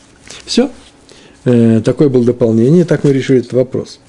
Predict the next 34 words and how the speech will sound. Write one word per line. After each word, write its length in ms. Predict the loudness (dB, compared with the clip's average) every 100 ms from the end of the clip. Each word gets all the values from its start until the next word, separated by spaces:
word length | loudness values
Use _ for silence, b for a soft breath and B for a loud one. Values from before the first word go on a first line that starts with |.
| _ _ _ _ _ _ -20 -20 -20 -20 -20 _ _ _ _ _ _ _ _ _ _ -20 -20 _ _ _ -20 -16 -4
Гет 300 | 0 0 0
получили 500 | -2 -2 0 0 0
при 260 | -2 -4 -4 -10
жене, 420 | -4 0 0 -2 -8 _ -20 -10
получили 480 | -10 -2 -2 -2 -4 b b b _
тогда, 240 | -2 0 0
когда 260 | -2 -2
видели 280 | 0 0 -2
этого 180 | -2 0
мужа 220 | 0 0
последний 340 | -4 -4 -4
раз, 180 | -4 -4 -6
он 120 | -4
был, 180 | -6 -8 b b _ -6
э, 160 | -4
старый 480 | -4 -2 0 0 -4 -4
или 280 | -2 -2 -4 -10 _ _ -10
больной. 420 | -4 -2 -2 -4 -10 B B -4
Мы 100 | 0
говорим, 180 | 0 0
а 20 |
что 120 | -2
такое 160 | -4 -6
старый? 420 | -6 -6 -6 -8 B B B
Оказывается, 540 | -8 -4 -4 -4 -8 -10 -4
до 280 | 0 0 -2 -8
восьмидесяти 460 | -4 -4 -4 -6
лет. 180 | -8 -10 b b _
Если 160 | -4 0
ему 100 | 0
было 140 | 0
восемьдесят 420 | 0 0 -4 -6
лет, 100 | -8 -4
больше 320 | -4 -4